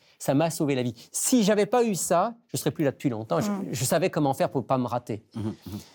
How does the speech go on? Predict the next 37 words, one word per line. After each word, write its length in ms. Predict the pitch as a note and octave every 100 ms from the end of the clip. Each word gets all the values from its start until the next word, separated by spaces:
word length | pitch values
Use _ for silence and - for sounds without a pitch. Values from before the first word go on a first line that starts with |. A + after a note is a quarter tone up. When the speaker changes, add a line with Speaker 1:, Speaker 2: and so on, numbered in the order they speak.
| _ _ _ _ _ _ _ _ -
Speaker 1:
Mais 80 | C3+
ça, 180 | A#3
ça, 140 | A#3 E3
ça 160 | -
m'a 120 | D#3+ D3+
retenu. 400 | D3 - G#3 A#3 -
Et 140 | - -
aujourd'hui, 800 | B3+ G3+ G3 D#3 E3 G3+ C4 C4 _ _ _ _ _ _ - -
je 140 | C3+
suis 160 | C3 E3+
heureux 240 | F3 D#3 C#3
de 60 |
vivre. 340 | A2 C3 - - _ _ -
Speaker 3:
Oui. 120 | A3 G#3+
Speaker 2:
Ouais. 360 | - - - F3+ - - -
Speaker 1:
Donc, 140 | D#3 - -
c'est 160 | - G#3+
comme 180 | C#4+ A#3
un 60 |
peu 140 | - C#4+
aussi 220 | - A3
un 80 | F3
garde-fou, 720 | G3 D#3+ F3 - C#4 A3+ - _ _ _ A3
Speaker 2:
Ouais. 260 | F#3+ - D3+ -
Speaker 1:
euh, 360 | - - -
que, 80 | -
que 180 | - D#3
Dieu 200 | B2 D#3
met 120 | C#3+
là 140 | B2 A2+
quand 160 | A2+ C#3
il 60 |
dit, 80 | B2+
tu 80 | C3+
ne 40 |
tueras 260 | C3 B2+ A#2+
point. 280 | - F3+